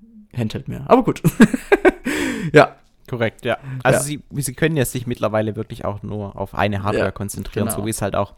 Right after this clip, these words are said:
Speaker 2: bei Nintendo intern der Fall ist. Und ich meine, vorher haben sie es ja theoretisch auch gemacht, da waren sie halt
Speaker 1: Mhm.
Speaker 2: immer mobil unterwegs.
Speaker 1: Ja.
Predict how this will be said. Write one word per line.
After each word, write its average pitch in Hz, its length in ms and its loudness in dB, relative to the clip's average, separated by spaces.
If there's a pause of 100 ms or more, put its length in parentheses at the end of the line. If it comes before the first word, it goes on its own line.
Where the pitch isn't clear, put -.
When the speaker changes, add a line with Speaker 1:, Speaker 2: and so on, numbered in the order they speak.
(260)
Speaker 2:
bei 107 100 4
Nintendo 113 400 0
intern 113 320 -2
der 101 100 -2
Fall 104 220 -4
ist. - 260 -8
Und 98 300 -12 (800)
ich - 80 -8
meine, - 140 8
vorher 165 300 8
haben 139 140 4
sie 139 100 -4
es - 60 0
ja 131 80 4
theoretisch 127 540 0
auch 117 200 6
gemacht, 101 360 -2
da 101 60 4
waren 147 140 6
sie 147 140 6
halt 151 140 6
Speaker 1:
Mhm. 156 60 6
Speaker 2:
immer 127 180 4
mobil 113 420 0
unterwegs. 101 600 -4
Speaker 1:
Ja. 117 220 -6